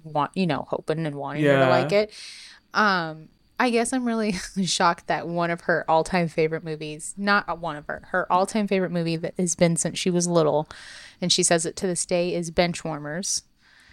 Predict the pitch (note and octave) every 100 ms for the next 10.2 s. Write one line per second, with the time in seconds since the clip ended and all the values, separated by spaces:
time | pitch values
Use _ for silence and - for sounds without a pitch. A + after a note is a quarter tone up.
0 | _ _ - A3 D4 A3+ E3+ D3+ E3 G3
1 | D3 C#3 F3 G#3 - A3 B3 C4+ - E3+
2 | G3+ C4 F#3+ D3 C#3+ E3+ A#3 - B3+ C4+
3 | C4+ A#3+ _ A#3+ _ C4 B3+ - C4 C4+
4 | B3+ A3 G3 G3 F#3 F3 - E3+ E3+ F#3
5 | F#3 G3+ - G#4 - - - - G#3+ G3+
6 | G3 G#3 - A#3 A3 - G#3 F#3+ F#3+ F3+
7 | D#3 D#3+ - F#3 - F3 E3+ E3 E3 -
8 | E3 E3 - E3 D#3 - D3+ D3+ D#3+ F3
9 | - - - - - - F#3 F3 D#3+ D#3+
10 | D#3+ E3